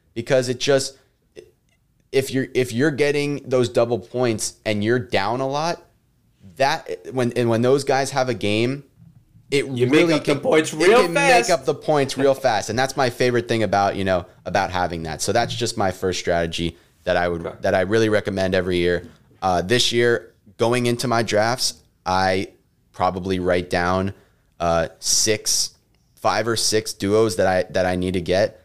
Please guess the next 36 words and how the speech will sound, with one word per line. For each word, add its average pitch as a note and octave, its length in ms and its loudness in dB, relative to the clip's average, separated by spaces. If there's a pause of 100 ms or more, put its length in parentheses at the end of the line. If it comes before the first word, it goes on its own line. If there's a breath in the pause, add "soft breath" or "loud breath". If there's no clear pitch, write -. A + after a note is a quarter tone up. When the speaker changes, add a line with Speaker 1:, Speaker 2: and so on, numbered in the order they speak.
(240)
Speaker 1:
And E2+ 240 -4
if - 320 -12
one G2+ 220 -2
goes F#2+ 180 2
off F2+ 140 0
the F2 60 -4
board, B2 260 0
I G2+ 40 2
cross F#2+ 320 -2
it F2+ 80 -2
out, A2 260 2
and F#2+ 100 -2
I'm F2 80 -4
like, F2 300 -4
it, F2+ 180 -2
I, F2 180 -2 (100)
I F#2+ 100 0
go G2+ 140 0
down F#2+ 160 0
my F2+ 120 0
list F2+ 240 0
and F2 80 -4
go, F2 100 0
"All E2+ 60 0
right, E2 200 0
I E2 80 -2
gotta E2+ 180 0
get D#2+ 160 -4
these E2+ 140 -8
players E2+ 480 -4
and, D2+ 200 -10
uh, D2+ 140 -8 (260 soft breath)
and F2+ 120 -6
fulfill G2 420 0
one A2 280 0
of, F#2+ 200 -4